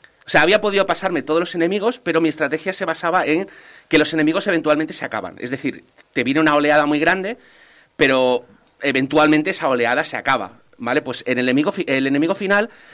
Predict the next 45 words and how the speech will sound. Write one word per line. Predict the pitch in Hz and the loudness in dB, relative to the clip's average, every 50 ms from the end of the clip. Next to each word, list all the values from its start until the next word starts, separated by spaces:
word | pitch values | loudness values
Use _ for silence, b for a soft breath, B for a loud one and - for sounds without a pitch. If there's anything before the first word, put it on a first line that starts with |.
| B B B B | B B B B
no | 151 165 190 196 | 0 0 2 2
solo | - 220 214 196 175 | 2 2 4 4 4
los | 156 143 - - | 2 2 0 -4
enemigos | 139 135 131 147 156 135 113 - - | -6 -4 -2 -2 -2 -2 -4 -6 -8
no | - 120 127 147 151 | -8 -6 -4 -4 -4
se | - 160 | -4 -4
acaban | 143 160 160 151 151 151 | -2 -2 0 0 0 0
nunca, | 175 202 196 190 196 - - - | 0 -2 -2 -4 -8 -10 -10 -14
se, | - - 151 127 - | -12 -8 -8 -6 -4
siempre | - 156 151 156 | -2 -4 -4 -4
te | 147 143 | -4 -6
saldrán | 131 - 143 123 131 127 127 | -6 -6 -6 -2 -2 -2 -2
más | 127 123 - - | -2 -6 -6 -6
enemigos, | 123 127 147 170 170 180 196 - | -4 -2 0 0 0 0 -2 -4
sino | - 165 175 190 | -2 0 0 0
que | 190 | 2
además | 202 185 180 175 175 202 - B B B B B B B B B B B B _ _ - | 2 2 2 2 -2 -4 -4 B B B B B B B B B B B B _ _ -4
tenías | 180 170 185 220 226 - | -2 0 2 0 0 0
que | 226 - | -2 -4
pasar | 190 175 - 202 175 - - | -4 -2 0 0 0 0 -2
un | - 180 196 202 | -4 -4 -4 -4
cierto | - 233 214 - - 208 | -2 -4 -2 0 0 0
momento, | 190 185 180 190 202 208 202 139 | 0 0 0 -2 -2 -4 -4 -2
una | 165 175 170 | -2 -2 -2
cierta | - - 185 - 143 135 | -2 -4 -6 -4 -4 -4
cantidad | 131 120 117 131 147 | -4 -4 -2 0 0
de | 165 175 | 0 0
tiempo | 175 185 185 190 - 202 | 0 -4 -6 -6 -6 -12
hackeando | - - 180 135 - 135 139 151 170 | -12 -10 -10 -8 -4 -4 -4 -2 -2
un | 180 165 | -4 -4
terminal | - 165 165 170 170 185 208 - - - | -4 -4 -2 0 0 0 0 -2 -4 -4
en | 147 151 | -2 -2
el | 170 180 | -2 -2
que | - 170 | -2 -4
no | 151 139 139 | -4 -4 -4
podías | 143 147 147 139 - | -4 -4 -4 -4 -6
disparar, | 131 - - - 127 110 - - | -8 -12 -6 -6 -6 -6 -6 -10
con | - 104 | -10 -10
lo | 101 101 | -8 -4
cual | 104 127 143 | -4 -4 -4
los | 156 - | -4 -4
enemigos | 165 143 143 147 151 160 - | -6 -6 -6 -4 -6 -6 -8
te | 160 | -10
podían | - 117 110 110 113 113 | -12 -10 -8 -6 -6 -6
avasallar. | 110 101 104 - - 98 90 95 85 - | -6 -8 -10 -10 -12 -14 -14 -16 -16 -18